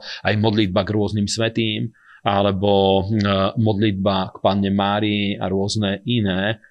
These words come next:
kulty, ktoré pôvodne neboli kresťanské. Sú to pohanské kulty, ktoré počas histórie infiltrovali sa do kresťanstva, ale sú mimo, e, židovsko-kresťanské chápanie Boha a Biblie.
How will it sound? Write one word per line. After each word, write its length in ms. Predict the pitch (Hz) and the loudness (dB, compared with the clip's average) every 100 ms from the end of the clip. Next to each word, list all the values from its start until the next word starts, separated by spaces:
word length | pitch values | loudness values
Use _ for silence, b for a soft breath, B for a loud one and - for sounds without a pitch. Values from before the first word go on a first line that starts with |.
| b _ | b _
kulty, 640 | - 107 104 98 113 123 117 | 0 2 2 2 0 0 -6
ktoré 880 | - 104 98 101 98 95 95 - | -2 0 2 2 2 2 0 -4
pôvodne 800 | - 107 110 107 95 104 95 98 | 0 2 4 2 2 2 2 0
neboli 400 | - 107 98 101 | -2 0 0 0
kresťanské. 800 | 101 95 - 98 101 95 113 113 | 0 -2 -2 -2 -2 -4 -4 -4
Sú 160 | 117 101 | -4 -4
to 160 | 101 92 | -4 0
pohanské 560 | 120 107 104 92 98 | 0 2 0 -2 -4
kulty, 560 | 92 90 101 104 107 113 | -2 -2 -2 -2 -4 -4
ktoré 320 | 110 98 92 | -4 -2 -2
počas 320 | 95 98 95 | -2 -2 -2
histórie 560 | 107 - 98 98 98 117 B B - | -2 0 0 0 0 -2 B B 0
infiltrovali 640 | 120 117 113 98 101 98 | 0 2 2 2 2 2
sa 160 | 98 101 | 2 -2
do 80 | 98 | -2
kresťanstva, 880 | - 98 - 98 98 - 98 98 95 | 0 -2 -2 -4 -4 -2 0 0 -2
ale 240 | 104 98 | -2 -2
sú 240 | - 107 | -2 0
mimo, 560 | 101 123 110 98 117 120 B B B | 0 2 2 2 0 -2 B B B
e, 80 | 104 101 98 95 | 0 2 2 0
židovsko-kresťanské 1700 | 110 101 113 120 113 - 107 101 104 101 - 98 98 - 95 92 92 - - | 0 0 2 2 0 0 0 0 -2 -2 -2 -2 -4 -4 -2 -2 -6 -12 -10
chápanie 720 | - 95 92 95 95 92 95 | 0 0 0 0 0 -2 -4
Boha 640 | 95 95 90 104 101 - | -2 -2 0 -2 -2 -6
a 240 | - 87 80 | -8 -6 -4
Biblie. 420 | 87 82 76 | -6 -6 -10